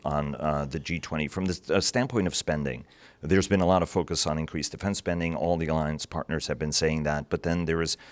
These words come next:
a little bit of a slowdown, uh, or a sense of a little bit of slowdown. From your perspective, did you pick up, what did you pick up in terms of the sort of broader, broader European defense spending arc?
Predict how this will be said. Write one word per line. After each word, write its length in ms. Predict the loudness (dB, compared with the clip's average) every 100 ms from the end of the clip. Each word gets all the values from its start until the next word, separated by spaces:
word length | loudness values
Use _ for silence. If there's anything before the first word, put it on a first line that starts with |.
| -6
a 60 | 0
little 180 | 2 2
bit 140 | 2
of 60 | 2
a 40 |
slowdown, 640 | 2 4 2 0 -4 -4 -4
uh, 160 | -2 0
or 160 | 2 2
a 40 |
sense 380 | 0 0 0 0
of 80 | -2
a 60 | 0
little 180 | -2
bit 140 | -2 -4
of 80 | -6
slowdown. 440 | -4 -2 -2 -6
From 140 | -4
your 140 | 0 0
perspective, 560 | 0 -2 -2 0 -4
did 180 | -4 -4
you 80 | -4
pick 260 | -4 -6 2
up, 220 | 2 0 -20 -20 -10 4
what 120 | 4
did 120 | 4
you 60 | -2
pick 200 | 0 -2
up 140 | -2
in 100 | -4
terms 320 | -2 -2 0
of 220 | -2 -4
the 160 | -4 -2
sort 200 | -2 -2
of 140 | -2
broader, 320 | 0 2 2 -2
broader 460 | 4 6 6 2
European 520 | 0 -2 -2 -4 -2
defense 340 | -2 -4 -2 -2
spending 440 | 0 0 0 -4 2
arc? 320 | 4 4 0